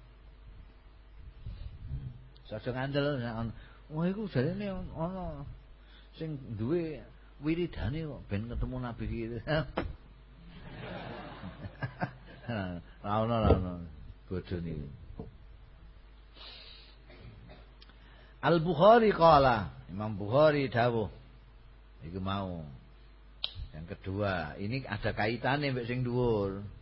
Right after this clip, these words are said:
Ya, yang pertama iku mau soal orang baik adalah orang yang,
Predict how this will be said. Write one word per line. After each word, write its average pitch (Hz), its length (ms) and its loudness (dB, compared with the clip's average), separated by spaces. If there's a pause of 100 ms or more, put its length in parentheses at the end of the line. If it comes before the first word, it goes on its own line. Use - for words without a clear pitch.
(760)
Ya, 87 320 -8
yang 95 160 -6
pertama 101 640 -2
iku 98 160 -6
mau 101 480 -2
soal 95 560 -4 (1300)
orang 101 320 -2
baik 107 340 0
adalah 92 400 -4
orang 107 300 -2
yang, 98 180 -4